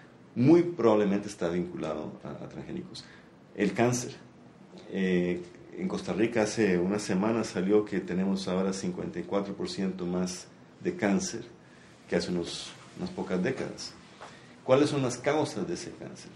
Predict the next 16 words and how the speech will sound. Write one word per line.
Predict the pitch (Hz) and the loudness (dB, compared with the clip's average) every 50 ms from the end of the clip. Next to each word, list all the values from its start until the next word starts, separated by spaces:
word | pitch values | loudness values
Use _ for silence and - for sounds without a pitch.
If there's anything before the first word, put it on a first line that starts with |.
| - | -4
Probablemente | - 107 113 123 135 135 127 135 139 131 - 143 139 - | 4 6 6 6 6 4 4 2 0 2 2 0 0 2
el | - 92 | 0 -2
consumo | - - 87 87 90 - 131 135 131 | -2 -2 -4 -4 -2 -2 -2 0 0
de | 120 | 0
transgénicos | 123 120 113 - 110 104 113 110 107 101 - | -2 -2 -2 -2 -2 -2 -2 -4 -6 -6 0
tiene | 117 123 131 120 | 0 0 0 0
que | 120 - | -4 -4
ver | 82 - - | -6 -6 -6
con | - - - 67 | -8 -8 -10 -10
eso, | 65 - - - - | -10 -10 -12 -12 -8
porque | 101 101 101 104 | -6 -4 -2 0
lo | 104 98 | 0 0
que | - 127 | 2 2
hace | 135 139 - 143 | 2 2 2 0
es | 131 - 147 | -2 0 0
alterar | 135 - - - 98 113 127 139 | -2 -2 0 2 2 4 4 2